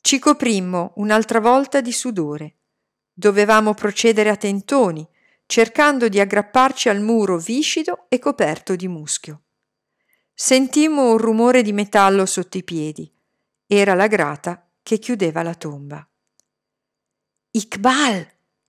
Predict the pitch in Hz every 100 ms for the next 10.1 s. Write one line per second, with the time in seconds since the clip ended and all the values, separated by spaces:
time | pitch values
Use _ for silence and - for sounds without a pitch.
0 | _ - 190 180 175 170 165 160 165 165
1 | 160 160 170 156 147 143 143 _ _ _
2 | _ _ _ _ 285 - 240 330 285 196
3 | 156 - _ _ _ _ _ _ _ _
4 | _ _ _ - 294 233 160 160 196 -
5 | _ _ _ _ - 277 - 202 170 180
6 | 185 185 208 196 220 208 214 262 214 175
7 | 170 233 208 185 175 202 208 262 302 302
8 | _ _ _ _ 277 311 311 - 208 208
9 | 214 202 190 - 190 - 185 147 143 147
10 | 156